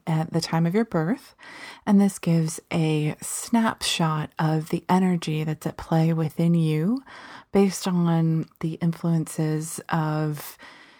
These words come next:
the planets and stars, the energetic makeup that you walked into. It's sort of the scene that was set when you walked on stage. And it's remarkably accurate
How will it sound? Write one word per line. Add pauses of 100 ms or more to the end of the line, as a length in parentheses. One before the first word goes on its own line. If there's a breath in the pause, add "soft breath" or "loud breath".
(340 loud breath)
the
planets
and
stars,
the
energetic
makeup
that
you (320)
walked
into. (140)
It's
sort
of
the
scene
that
was
set (360 loud breath)
when
you
walked
on
stage. (520 loud breath)
And
it's
remarkably
accurate